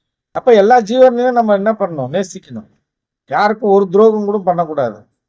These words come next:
மனசால கூட நினைக்க கூட கூடாது. அப்படி இருக்கணும். அப்ப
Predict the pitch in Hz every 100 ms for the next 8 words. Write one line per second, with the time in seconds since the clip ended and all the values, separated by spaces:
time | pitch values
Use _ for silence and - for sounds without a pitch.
0 | _ - 151 185 226 202 170 185 185 165
1 | 185 185 190 175 160 135 113 98 _ _
2 | _ - 147 156 160 175 160 110 - _
3 | _ _ _ _ _ _ _ _ _ _
4 | _ _ _ _ _ _ _ _ _ _
5 | _ _ _ _ _ - 208 262 196 180